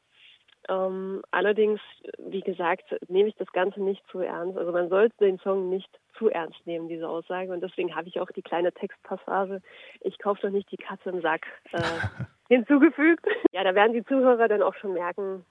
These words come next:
Speaker 1: dass das Ganze so ein bisschen zweideutig gemeint ist.
Speaker 2: Ja, dann würde ich sagen, überzeugen wir uns jetzt davon und hören jetzt natürlich deine neue Single Noch eine Nacht. Und ich sage dir ganz herzlich Dankeschön für das Interview.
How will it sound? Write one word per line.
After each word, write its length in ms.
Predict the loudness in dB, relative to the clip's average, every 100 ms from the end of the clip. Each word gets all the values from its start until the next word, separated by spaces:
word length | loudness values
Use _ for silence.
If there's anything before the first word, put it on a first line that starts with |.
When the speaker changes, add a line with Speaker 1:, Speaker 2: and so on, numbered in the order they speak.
| _
Speaker 1:
dass 120 | -20 -20
das 140 | -10
Ganze 260 | -8 -8 -6
so 80 |
ein 100 | -8
bisschen 300 | -8 -12 -12 -12
zweideutig 520 | -10 -10 -10 -12 -12
gemeint 380 | -12 -12 -12 -12
ist. 540 | -14 -16 _ _ -20 -20 _ -20 -20 _ _ 0
Speaker 2:
Ja, 140 | 2
dann 80 | 4
würde 80 | 4
ich 60 |
sagen, 360 | 4 4 0 0
überzeugen 380 | 2 4 6 4
wir 40 | 4
uns 100 | 2
jetzt 120 | 2
davon 320 | 2 4 4
und 180 | 4 6
hören 200 | 6 6
jetzt 100 | 2
natürlich 360 | 2 2 2
deine 240 | 2 4 4
neue 200 | 4 4
Single 380 | 2 4 4 2 -4 -18 -18 -2
Noch 300 | 2 2 2
eine 260 | 2 2
Nacht. 240 | 4 4 4
Und 80 | 2
ich 80 |
sage 180 | 4 4
dir 200 | 4 4
ganz 280 | 4 2 4
herzlich 280 | 2 2 2
Dankeschön 420 | 2 2 2 4
für 80 | 4
das 80 | 2
Interview. 400 | 4 2 2